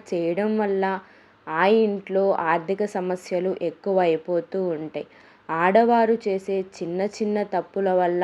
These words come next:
అనేక రకాల సమస్యలు కలుగుతాయి. ఉదయం నిద్ర లేవగానే మొదటిగా చేసే పని మనం చేతులను చూసుకొని,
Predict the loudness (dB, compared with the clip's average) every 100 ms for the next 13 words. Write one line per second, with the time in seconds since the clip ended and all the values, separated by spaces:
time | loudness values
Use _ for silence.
0 | -2 -4 -4 -4 0 0 0 0 0 0
1 | -2 -6 -6 -6 -2 -2 -2 -4 -4 -6
2 | -4 -2 -2 -4 -8 _ _ _ _ _
3 | _ -2 0 2 4 2 2 -2 -4 0
4 | 2 4 4 2 -2 -2 -2 -2 -4 -4
5 | -4 -4 -2 -2 0 0 0 0 -4 -2
6 | -2 -2 -4 -4 -4 -4 -4 -2 -2 -2
7 | -6 -12 -20 -20 _ _ 2 2 4 2
8 | 4 0 -2 -6 -6 -2 -2 -2